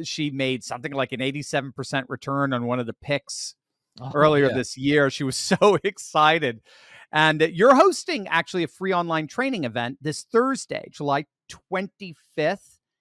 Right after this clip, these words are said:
Speaker 1: at
Speaker 2: Yep.
Speaker 1: three P M Eastern, where you're gonna show people how to do exactly that for themselves, correct?
Speaker 2: That's right. Yeah. And, and look, it's, it's like you say, parallel economy, right? We all need to have the same advantage.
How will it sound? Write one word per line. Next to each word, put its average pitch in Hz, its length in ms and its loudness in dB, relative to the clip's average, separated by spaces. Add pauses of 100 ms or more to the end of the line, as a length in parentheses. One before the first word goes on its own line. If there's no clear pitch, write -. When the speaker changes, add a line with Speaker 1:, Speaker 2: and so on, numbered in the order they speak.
(200)
Speaker 1:
at 139 120 -6
Speaker 2:
Yep. - 40 -20
Speaker 1:
three 160 200 -6
P 185 200 -8
M 190 240 -6
Eastern, 147 680 -4 (160)
where 170 120 2
you're 202 100 0
gonna 311 160 -2
show 311 220 -6
people 247 440 -6
how 214 200 -4
to 233 100 -6
do 226 280 -6
exactly 190 760 -2
that 175 320 -2
for 170 100 -12
themselves, 147 640 -4
correct? 147 320 -8 (520)
Speaker 2:
That's 156 240 -2
right. 147 340 2
Yeah. 127 260 -2
And, 131 320 0
and 131 220 -2
look, 120 160 -4
it's, - 140 -14
it's - 160 -14
like 123 200 -4
you 110 80 -8
say, 95 300 -6
parallel 131 500 -4
economy, 127 480 -6
right? 120 200 -4
We 113 120 -6
all 117 140 -2
need 123 140 -10
to 117 60 -8
have 123 140 -8
the 110 60 -12
same 120 260 -6
advantage. 113 560 -8